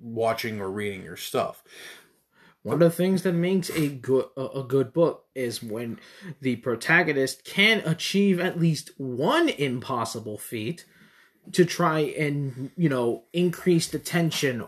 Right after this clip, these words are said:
Speaker 2: or break the tension from a,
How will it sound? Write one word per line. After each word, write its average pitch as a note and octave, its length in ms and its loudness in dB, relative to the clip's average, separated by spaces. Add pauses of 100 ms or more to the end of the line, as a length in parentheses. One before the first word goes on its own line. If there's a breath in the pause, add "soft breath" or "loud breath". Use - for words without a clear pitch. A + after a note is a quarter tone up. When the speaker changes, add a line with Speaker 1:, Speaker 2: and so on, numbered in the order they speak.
Speaker 2:
or C3+ 380 4 (360 loud breath)
break E3+ 460 2
the C3+ 100 -4
tension G#2 560 -6 (680)
from A#2 320 -2
a, G#2 340 -2